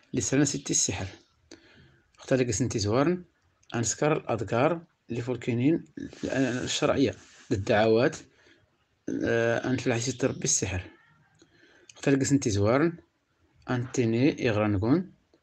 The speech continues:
لكي يكون تزلط، انقرا آية الكرسي. يغرنكون، دي غنزور كي تزلط اللي فرض.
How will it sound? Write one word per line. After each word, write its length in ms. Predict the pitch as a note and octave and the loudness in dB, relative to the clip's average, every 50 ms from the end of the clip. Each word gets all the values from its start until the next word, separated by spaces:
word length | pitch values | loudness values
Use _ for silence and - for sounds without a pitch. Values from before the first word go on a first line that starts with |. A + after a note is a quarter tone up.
| _ _ _ - | _ _ _ -10
لكي 180 | D3 - C3+ | -4 -2 -2
يكون 260 | A#2+ - B2+ G#2 - | 0 0 -2 -4 -2
تزلط، 580 | - - A#2 G2+ G#2+ G2+ G2+ A#2+ D3 D3 - - | -2 0 2 2 2 4 4 4 2 2 0 -4
انقرا 320 | C3 A#2+ - - C3 - | -6 -6 -4 -2 0 2
آية 160 | - C#3 D3 C#3+ | 2 2 0 0
الكرسي. 420 | C#3+ C#3 D#3 D#3+ D3+ - - - - - - - _ _ _ _ _ _ _ _ _ _ _ _ _ - | 0 -2 -2 -2 -2 -2 -6 -8 -10 -14 -20 -20 _ _ _ _ _ _ _ _ _ _ _ _ _ -4
يغرنكون، 580 | G2 G2+ G#2 G2+ F#2+ F#2 A#2 C#3 F3 F3+ - - _ _ | -2 0 0 0 0 2 2 2 2 0 -4 -10 _ _
دي 80 | - A#2 | -4 -2
غنزور 380 | G#2+ A2 G#2 F#2+ F#2+ B2+ C#3+ C#3+ | -2 0 0 0 2 0 2 2
كي 200 | D#3 B2+ B2+ C3 | 2 2 2 2
تزلط 500 | - D3 A#2 A#2 B2+ C#3 D#3 D3+ - - | 2 0 0 2 2 2 2 0 0 0
اللي 140 | C#3+ D3 | 0 0
فرض. 320 | D3+ - A2+ G2+ F#2+ F#2+ | 0 0 -2 -4 -4 -4